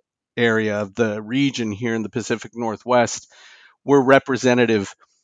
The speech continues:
and had a place. And it was actually reflected in the actual,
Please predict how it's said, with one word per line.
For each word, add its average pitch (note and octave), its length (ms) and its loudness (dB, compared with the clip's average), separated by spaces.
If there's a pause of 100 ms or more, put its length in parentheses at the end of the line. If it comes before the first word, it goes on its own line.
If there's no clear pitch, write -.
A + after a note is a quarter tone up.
(220)
and A#2 180 -2
had A#2+ 340 4
a A2+ 60 0
place. A2 600 0
And A2+ 280 -4
it A#2+ 220 -6
was A#2 160 -4
actually C3+ 720 2
reflected B2+ 840 -2
in B2+ 260 -2
the A#2+ 140 4
actual, A2 760 0